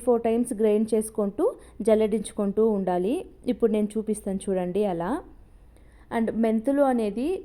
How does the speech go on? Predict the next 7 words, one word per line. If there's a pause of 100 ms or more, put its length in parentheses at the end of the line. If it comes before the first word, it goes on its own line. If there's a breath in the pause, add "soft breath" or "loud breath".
(320)
మన (120)
హెయిర్‌కి (160)
చాలా
అంటే (120)
చాలా (100)
మంచిదండి. (540 loud breath)
దీనివల్ల